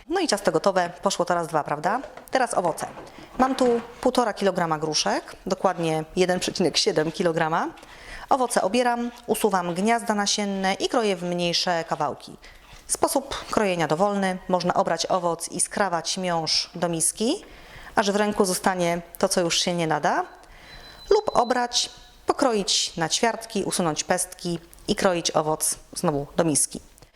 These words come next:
Ja zdecydowanie preferuję ten drugi sposób, bo idzie to szybciej i marnuje się mniej gruszki.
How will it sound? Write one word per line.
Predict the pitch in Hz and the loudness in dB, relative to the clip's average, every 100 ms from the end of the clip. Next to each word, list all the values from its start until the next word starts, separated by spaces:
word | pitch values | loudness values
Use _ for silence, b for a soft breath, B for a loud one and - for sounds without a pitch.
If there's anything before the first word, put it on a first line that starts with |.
| B B B | B B B
Ja | 339 | 2
zdecydowanie | 254 247 220 202 196 | 2 2 4 2 2
preferuję | 190 180 190 180 | 2 4 4 4
ten | 165 175 | 2 2
drugi | 247 220 | 2 2
sposób, | - 175 233 - | 0 0 -2 -2
bo | 170 170 | 0 0
idzie | 175 208 | 2 0
to | 175 | 0
szybciej | - - 233 285 403 - | -2 0 0 0 -2 -2
i | 208 | 2
marnuje | 190 190 190 180 | 2 2 2 2
się | - 185 | 2 0
mniej | 175 175 170 | -2 -4 0
gruszki. | 160 - - | 0 0 -8